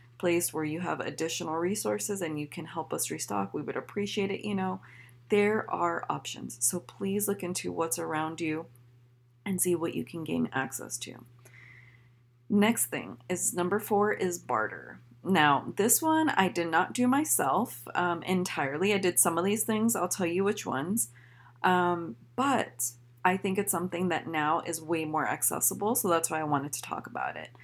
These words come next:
And when I be, when I say bartering, I'm talking about, like, can I do something for you and then you pay me, or can I do something for you and you just do something for me that, you know, then we're not paying each other, but we're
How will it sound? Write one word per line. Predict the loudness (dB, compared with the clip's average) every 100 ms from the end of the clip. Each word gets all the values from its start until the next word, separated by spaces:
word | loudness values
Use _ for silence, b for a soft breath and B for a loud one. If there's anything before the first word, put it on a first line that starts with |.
| B B B B -6
And | -2 0
when | 2
I | 2
be, | 2 0 -2
when | 0 2
I | 4
say | 2 0
bartering, | 2 4 4 4 0 0
I'm | -2
talking | 2 2 2
about, | 0 2
like, | 2 0
can | 0 0
I | 0
do | 2
something | 0 0 0 -2
for | -2 0
you | 2 4 2
and | 0
then | -4
you | -6
pay | -4 0 2
me, | 2 2
or | 0
can | 0 -4 -4
I | -2
do | 0
something | 2 2 2 0
for | 0 0
you | 2 2
and | 0
you | 0
just | -2 -2 -4
do | -2 -2
something | 0 0 -2
for | 0 0
me | 2 2 2
that, | 6 6 4 0
you | -4
know, | -2
then | 2 2
we're | 2 2
not | 0 -2
paying | -6 -4 0
each | 0 4
other, | 4 6 4
but | 4 2
we're | 2 2 2